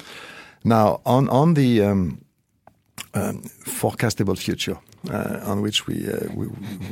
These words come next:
from which we started, um, I think we ca-, we can see a, a few, um, for the next five to ten years,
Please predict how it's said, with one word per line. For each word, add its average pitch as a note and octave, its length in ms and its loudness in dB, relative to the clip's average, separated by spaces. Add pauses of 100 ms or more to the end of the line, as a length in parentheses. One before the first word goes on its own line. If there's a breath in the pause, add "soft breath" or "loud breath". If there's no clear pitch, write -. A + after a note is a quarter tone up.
from G2+ 200 0
which G#2 180 -2
we G2+ 80 -4
started, F#2 440 -4 (500 loud breath)
um, G2 540 2 (320)
I A2+ 140 0
think C#3+ 340 0
we A2+ 100 2
ca-, G#2+ 140 -4
we A2+ 160 2
can A2 240 2
see A2+ 500 2
a, G2+ 200 2
a G2+ 180 2
few, F#2+ 680 0 (140)
um, F#2+ 720 -2
for G2+ 180 -2
the G2 100 0
next G2 300 -2
five F#2+ 260 0
to F#2+ 80 -4
ten F#2 220 0
years, F2+ 360 -2